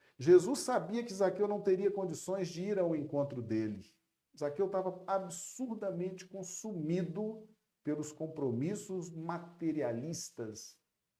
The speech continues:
egóicos. Zaqueu não iria ao encontro de Jesus por absoluta incapacidade de fazer esse movimento.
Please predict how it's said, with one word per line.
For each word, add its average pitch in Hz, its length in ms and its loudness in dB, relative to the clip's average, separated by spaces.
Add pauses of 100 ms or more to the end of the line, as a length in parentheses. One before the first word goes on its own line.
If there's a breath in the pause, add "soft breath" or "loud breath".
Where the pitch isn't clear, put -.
(100)
egóicos. 123 1040 0 (760)
Zaqueu 190 360 2
não 226 400 2
iria 180 500 4
ao 143 180 4
encontro 131 480 -4
de 120 100 -4
Jesus 113 480 -4
por 208 480 0
absoluta 214 1000 2
incapacidade 170 1160 -4 (1080)
de 139 240 -4
fazer 151 840 2
esse 120 220 -4
movimento. 104 560 -8